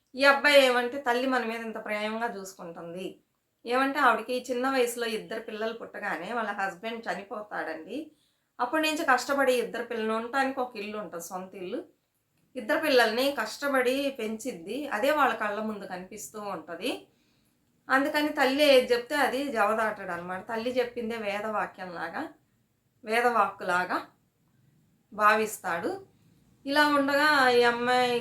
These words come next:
పెళ్లి చేసి తీసుకొస్తారు. ఒక రెండు మూడు రోజులు బాగా కూడా ఉండరనమాట, మాట్లాడుకొని కూడా మాట్లాడుకోరు. ఇంకా ఈవిడికి ఏమైద్దంటే, కూతురు అల్లుడు వస్తే సూపర్గా చూసిద్ది, అన్నీ వండి పెట్టిద్ది, అన్నీ చేసేది. కోడలను మాత్రం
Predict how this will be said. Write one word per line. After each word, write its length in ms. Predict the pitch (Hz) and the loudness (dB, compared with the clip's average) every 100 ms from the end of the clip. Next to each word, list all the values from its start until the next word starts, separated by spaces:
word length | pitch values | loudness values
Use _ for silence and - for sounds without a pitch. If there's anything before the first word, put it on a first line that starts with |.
| 233 | -4
పెళ్లి 300 | - 247 240 | -2 -2 2
చేసి 240 | 240 233 | -2 -2
తీసుకొస్తారు. 720 | 233 220 - 214 - 220 214 269 285 | -8 -10 -6 -8 -6 -4 -2 -2 -4
ఒక 160 | 226 214 | -8 -10
రెండు 220 | 208 208 | -8 -8
మూడు 160 | 208 202 | -8 -8
రోజులు 260 | 208 214 | -6 -6
బాగా 500 | 202 190 196 202 208 | -4 -2 -2 -4 -8
కూడా 260 | 185 202 247 | -10 -4 -2
ఉండరనమాట, 720 | 240 196 202 190 175 165 165 226 | -2 -4 -4 -4 -4 -8 -10 -10
మాట్లాడుకొని 800 | 202 180 220 202 190 - 175 165 | -6 -6 -4 -8 -8 -10 -12 -10
కూడా 160 | 170 | -8
మాట్లాడుకోరు. 800 | 214 160 156 151 - _ 190 247 - _ _ _ _ _ _ | -6 -6 -8 -14 -16 _ -14 -14 -14 _ _ _ _ _ _
ఇంకా 160 | 262 320 | -4 0
ఈవిడికి 420 | 294 277 247 254 | 2 2 2 2
ఏమైద్దంటే, 800 | 262 294 294 233 196 214 233 370 415 269 - _ _ _ _ _ | 2 2 2 0 -2 -8 -6 -8 -8 -10 -12 _ _ _ _ _
కూతురు 340 | 320 320 311 | -2 -2 0
అల్లుడు 280 | 269 262 262 | 2 2 0
వస్తే 280 | 262 285 285 | -4 -6 -6
సూపర్గా 480 | - 269 - 254 | -8 -8 -6 -2
చూసిద్ది, 480 | 262 226 220 240 196 | -2 -2 -6 -8 -6
అన్నీ 200 | 220 220 | -8 -6
వండి 220 | 220 202 | -8 -10
పెట్టిద్ది, 300 | 202 202 214 | -12 -12 -8
అన్నీ 180 | 196 196 | -8 -8
చేసేది. 380 | 196 170 180 196 | -6 -8 -8 -12
కోడలను 520 | 202 214 233 254 233 | -4 2 4 4 2
మాత్రం 360 | 196 180 - 262 | -2 -6 -4 -6